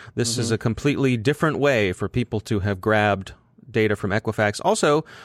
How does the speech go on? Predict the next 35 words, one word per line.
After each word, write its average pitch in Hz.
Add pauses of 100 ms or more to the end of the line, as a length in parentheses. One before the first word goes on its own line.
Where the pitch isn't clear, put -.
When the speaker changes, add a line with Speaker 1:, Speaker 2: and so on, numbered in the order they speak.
(100)
Speaker 1:
of 127
course, 170
noteworthy 147
is 135
that 127 (100)
Equifax 135 (160)
didn't 151
really 143
seem 151
to -
do 117
anything 104
about 117 (680)
this 113
when 110
this 110
researcher, 117
according 175
to 147
this 131
researcher, 127
when, 117
uh, 110
he 147
or 120
she 143
reported 127
it 101
to -
Equifax, - (680)
they 110
left 107
the 123
site 139
up. 160